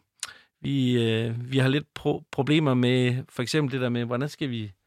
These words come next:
hvordan skal vi skaffe vand til de her steder her? Så skal man jo skaffe det endnu længere væk, jo store de her byer er, de bliver. Men det andet problem, det er jo, at hvis, hvis, øh, altså, hvis temperaturen den stiger, jamen, så smelter, øh,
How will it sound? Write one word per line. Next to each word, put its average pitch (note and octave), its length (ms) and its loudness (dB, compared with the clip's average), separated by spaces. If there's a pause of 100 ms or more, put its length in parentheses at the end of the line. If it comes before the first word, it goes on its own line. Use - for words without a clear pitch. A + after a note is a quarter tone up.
(140)
hvordan B2+ 140 -6
skal - 180 -8
vi A#2 40 -8
skaffe G#2+ 400 -4
vand A#2 360 -2
til A2 180 -8
de A#2 160 -6
her A2+ 80 -2
steder B2 360 -6
her? G#2+ 260 -6
Så - 320 -20
skal D#3+ 140 -4
man A#2+ 140 2
jo G#2+ 140 -2
skaffe - 340 -2
det B2 220 -6
endnu D3 160 0
længere B2+ 400 -2
væk, C3 220 -6
jo A#2+ 60 -8
store C3 320 -6
de A#2 120 -12
her A2 120 -6
byer G#2+ 340 -10
er, A2 180 -8
de A2+ 120 -12
bliver. B2 300 -6 (600)
Men B2+ 180 2
det C3 60 4
andet D3+ 240 4
problem, C#3 340 2
det D3+ 120 2
er C#3+ 140 4
jo, C#3+ 160 4
at A#2 120 2
hvis, A#2 500 -4
hvis, A2+ 360 -4
øh, G2+ 260 0 (480)
altså, A2 200 -4
hvis G#2+ 220 -6
temperaturen A#2+ 540 -4
den A#2+ 120 -4
stiger, D#3 400 -6 (420)
jamen, A#2 140 -4
så C#3+ 160 -4
smelter, B2+ 640 0
øh, G#2+ 320 -6